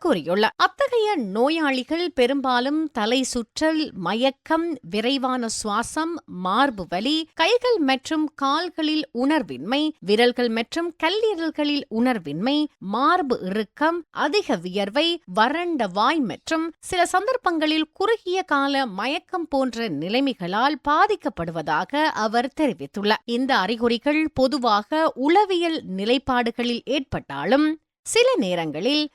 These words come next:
நீரிழிவு, தைராய்டு கோளாறு, பதட்டம், பிரசவத்திற்கு பிந்தைய மாற்றங்கள் அல்லது காதுக்குள் ஏற்படுகின்ற சில பிரச்சனைகளின் போதும்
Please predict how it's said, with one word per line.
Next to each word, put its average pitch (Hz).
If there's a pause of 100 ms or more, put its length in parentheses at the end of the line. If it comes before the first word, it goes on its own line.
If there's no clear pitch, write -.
(280)
நீரிழிவு, 202 (380)
தைராய்டு 285
கோளாறு, 180 (200)
பதட்டம், 214 (260)
பிரசவத்திற்கு 349
பிந்தைய 262
மாற்றங்கள் 180 (280)
அல்லது 330
காதுக்குள் 403
ஏற்படுகின்ற 294
சில 285
பிரச்சனைகளின் 311
போதும் 277